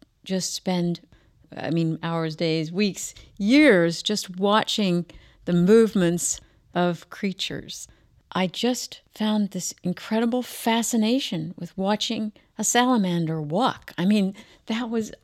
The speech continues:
all it took to just completely mesmerize me. So I would be bringing in bats from the fields, <laughs> snakes, and my mother was incredibly tolerant,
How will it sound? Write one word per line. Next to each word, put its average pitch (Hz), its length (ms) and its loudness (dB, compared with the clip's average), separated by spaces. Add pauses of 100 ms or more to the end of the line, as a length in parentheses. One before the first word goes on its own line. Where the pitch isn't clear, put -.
all 233 240 0
it - 140 -4
took - 240 0 (200)
to 220 100 -2
just 202 300 -2
completely 202 680 2
mesmerize 185 680 0
me. - 140 -12 (520)
So 214 380 4 (500)
I 196 140 4
would 208 180 4
be 202 200 0
bringing 185 500 -2
in 175 500 0 (240)
bats - 480 -8
from 151 240 -2
the 160 80 0
fields, 277 880 6 (640)
<laughs> - 580 -16
snakes, 294 840 6
and 220 120 0
my 160 140 -4
mother 190 320 -2
was 240 160 0
incredibly 262 640 6
tolerant, 247 640 6